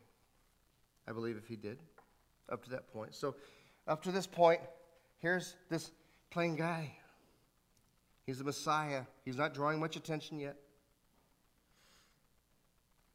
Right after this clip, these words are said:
John was Jesus' cousin,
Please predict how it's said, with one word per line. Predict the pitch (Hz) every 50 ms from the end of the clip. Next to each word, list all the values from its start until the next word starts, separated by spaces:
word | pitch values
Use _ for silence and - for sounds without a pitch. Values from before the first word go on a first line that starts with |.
| _ _ _ _ _ _ _ _ _ _ _ _ _ - _ _ _ - _ - - - - _ _ _ _ _ _ _ _ _ _ - 135
John | 135 180 233 269 294 320 302 269 - 202
was | 196 202 180 196 -
Jesus' | - 226 254 269 254 247 196 202 190 151
cousin, | - - - 208 233 233 185 170 156 123 110 107